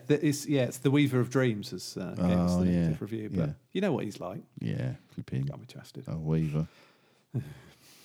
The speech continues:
Speaker 1: Yeah.
Speaker 2: But, um, yeah, so
Speaker 1: Hmm.
Speaker 2: send us a, send us an email, send us a five-star review, 'cause
Speaker 1: Yeah.
Speaker 2: it helps
Speaker 1: It
Speaker 2: with
Speaker 1: really
Speaker 2: the
Speaker 1: helps.
Speaker 2: podcast.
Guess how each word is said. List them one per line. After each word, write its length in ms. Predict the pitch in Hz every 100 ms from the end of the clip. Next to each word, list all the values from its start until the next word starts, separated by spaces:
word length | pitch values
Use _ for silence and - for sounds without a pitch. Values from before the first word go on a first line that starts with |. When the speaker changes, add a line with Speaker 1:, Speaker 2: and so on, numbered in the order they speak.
| - - - - -
Speaker 1:
Yeah. 80 | 92 82 82 _ -
Speaker 2:
But, 260 | 120 110 127
um, 280 | 127 123 107
yeah, 280 | 160 139 92
so 460 | - 123 123 123
Speaker 1:
Hmm. 160 | 120 135 - - _ _ _ _ -
Speaker 2:
send 260 | 156 160
us 160 | 143 -
a, 360 | 120 117 -
send 220 | - 131 110
us 100 | 101
an 80 |
email, 400 | 117 123 135 127
send 260 | 123 117 101
us 140 | 95
a 240 | 101 92 90
five-star 640 | - 107 92 - 101 101
review, 480 | 98 92 107 107 107 - _ _ _ _
'cause 340 | 98 87 - -
Speaker 1:
Yeah. 80 | 185
Speaker 2:
it 100 | -
helps 480 | - 101 - - - _ _ _ _ -
Speaker 1:
It 100 | 147
Speaker 2:
with 180 | 185 180
Speaker 1:
really 180 | 190 101
Speaker 2:
the 120 | 110
Speaker 1:
helps. 240 | 107 -
Speaker 2:
podcast. 460 | 107 113 117 -